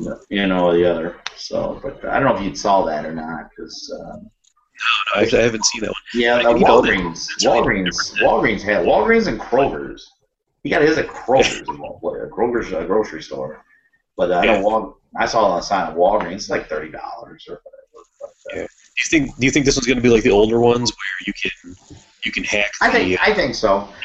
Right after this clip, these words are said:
Speaker 1: I think they're all, I think they all use the same basic hardware. They just, they just change it up. I just thought the wireless controller part was pretty interesting.
Speaker 2: Mm-hmm.
Speaker 1: You know, as far as that. But he also said too in the review, like, they're marked, like the controllers say controller one, controller two.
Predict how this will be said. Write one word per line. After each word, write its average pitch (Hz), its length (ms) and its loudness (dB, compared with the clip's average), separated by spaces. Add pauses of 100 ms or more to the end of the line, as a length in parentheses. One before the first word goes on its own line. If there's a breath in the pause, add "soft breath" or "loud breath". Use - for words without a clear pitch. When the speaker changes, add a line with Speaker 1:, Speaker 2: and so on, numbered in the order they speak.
Speaker 1:
I 147 100 2
think 165 160 4
they're 127 180 4
all, 123 180 4
I 147 80 2
think 175 180 2
they 139 80 6
all 120 240 0
use 110 120 -6
the 98 80 -8
same 107 240 -2
basic 104 320 0
hardware. 101 380 2
They 104 180 4
just, - 280 -4 (360 loud breath)
they 107 100 -2
just 107 180 0
change 107 260 -4
it 98 100 0
up. 110 180 0 (240 loud breath)
I 156 120 2
just 165 160 0
thought 139 120 2
the 117 80 0
wireless 120 440 2
controller 110 520 0
part 117 260 2
was 98 220 -6 (140)
pretty 107 400 -6 (220)
interesting. 123 640 -2 (680 soft breath)
Speaker 2:
Mm-hmm. 98 100 -2
Speaker 1:
You 117 80 0
know, 117 420 0 (140)
as 107 140 -6
far 123 180 2
as 120 80 2
that. 123 180 -2 (140)
But 147 80 0
he 165 60 4
also 175 260 2
said 139 280 -2
too 147 120 -2
in 143 60 0
the 120 80 -4
review, 110 320 -4
like, 113 180 0
they're 104 120 -6
marked, 101 520 -2
like 95 140 -12
the - 80 -20
controllers 113 420 0
say 95 140 -8
controller 113 380 -2
one, 113 260 -2
controller 113 360 -4
two. 127 400 -8